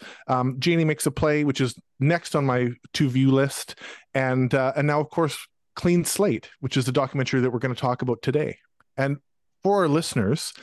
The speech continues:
uh, Clean Slate is an exploration of two men's journey through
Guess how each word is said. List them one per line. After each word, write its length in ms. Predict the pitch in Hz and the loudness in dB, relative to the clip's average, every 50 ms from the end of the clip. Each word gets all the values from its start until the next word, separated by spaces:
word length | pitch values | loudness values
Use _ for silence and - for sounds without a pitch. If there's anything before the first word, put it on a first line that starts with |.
| - - | -8 -4
uh, 180 | - 143 147 143 - | -2 -2 -2 -2 -4
Clean 260 | - - 240 240 226 202 | -4 0 2 4 4 4
Slate 360 | - - - 190 175 175 - - | 2 2 2 2 2 0 0 0
is 280 | 160 147 139 123 - - - _ | 0 2 2 0 -4 -6 -6 _
an 100 | - 147 | -2 0
exploration 640 | 170 170 - - - 165 165 160 160 147 - - 160 151 | 0 -2 -4 -4 -2 0 2 2 2 0 0 0 0 0
of 420 | 131 127 127 120 117 - - - - _ _ - | 0 0 -2 -2 -4 -8 -14 -20 -20 _ _ -2
two 160 | - 233 220 | 0 2 4
men's 320 | 202 175 160 151 143 - | 4 4 2 2 -2 -2
journey 320 | - - 135 139 135 139 131 | -2 0 0 2 2 2 0
through 520 | - - - 143 139 139 135 131 131 | -2 -2 0 2 4 4 4 4 4